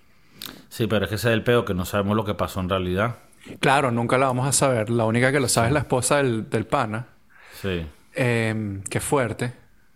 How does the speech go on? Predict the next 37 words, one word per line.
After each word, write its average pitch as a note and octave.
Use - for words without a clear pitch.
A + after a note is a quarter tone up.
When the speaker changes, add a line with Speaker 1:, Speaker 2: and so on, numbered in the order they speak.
Speaker 2:
Eh, G#2+
saludos A2+
Speaker 1:
Eh, -
eh, D3
Speaker 2:
a -
ella. D#3
Speaker 1:
eso C3+
fue, F3+
eh, D#3
bueno, E3+
eso C3+
es E3
una G#3+
historia G#3
muy G3+
loca F#3+
porque G3
no A#2+
se C#3+
sabe E3
nada. F3+
Y A2
yo G#2+
creo A#2+
que, D#3
Speaker 2:
Claro. D#3
Speaker 1:
bueno, B2
en A#2
algún G#2+
momento C3+
tal A#2
vez G#2
se B2
sepa A#2
algo. F#2
Pero G2+
bueno. G#2